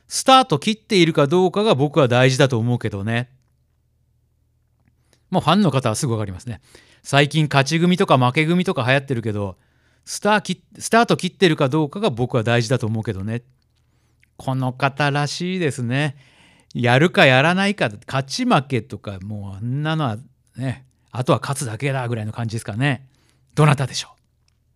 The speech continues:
う？えー、ヒントは、まあ、とにかくね、他にも名言だらけの方です。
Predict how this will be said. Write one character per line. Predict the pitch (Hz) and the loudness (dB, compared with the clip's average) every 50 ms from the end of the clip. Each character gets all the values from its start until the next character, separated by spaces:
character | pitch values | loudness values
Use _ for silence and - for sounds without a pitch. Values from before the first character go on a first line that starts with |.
| _ _ _ | _ _ _
う？ | _ _ _ _ _ _ _ _ _ _ _ _ _ _ _ _ _ _ - | _ _ _ _ _ _ _ _ _ _ _ _ _ _ _ _ _ _ -4
え | - 131 | 2 4
ー、 | 131 127 123 117 113 107 107 101 98 98 95 95 107 - _ _ _ _ _ _ _ _ _ _ _ _ _ _ | 6 6 6 4 4 2 -2 -4 -6 -8 -10 -12 -14 -16 _ _ _ _ _ _ _ _ _ _ _ _ _ _
ヒ | _ - - - 143 131 | _ -16 -6 -2 -2 -2
ン | 120 131 - - - | -2 -4 -8 -16 -12
ト | - 104 104 127 143 - _ _ _ _ _ - | -10 -6 -6 -6 -8 -8 _ _ _ _ _ -8
は、 | 131 147 156 131 - - _ _ _ _ _ _ _ _ _ _ _ _ _ _ _ _ _ _ _ _ _ _ - | -4 -2 -2 -4 -4 -8 _ _ _ _ _ _ _ _ _ _ _ _ _ _ _ _ _ _ _ _ _ _ 0
ま | 165 165 | 0 0
あ、 | - | 0
と | - - 226 | 4 4 4
に | 262 285 - | 6 6 4
か | - 190 | 2 0
く | 139 - 135 | 0 2 2
ね、 | 127 113 | 2 2
他 | 113 147 - 220 233 | 2 2 4 4 4
に | 240 | 4
も | 240 175 117 | 4 2 2
名 | 110 113 135 160 214 226 247 | 2 4 4 6 6 6 6
言 | 214 247 233 220 190 | 6 4 4 4 4
だ | 202 214 | 2 2
ら | 233 220 | 2 2
け | - 180 | 2 0
の | 139 123 | 0 0
方 | 127 117 120 110 | -2 -4 -4 -6
で | |
す。 | 98 - - | -6 -8 -14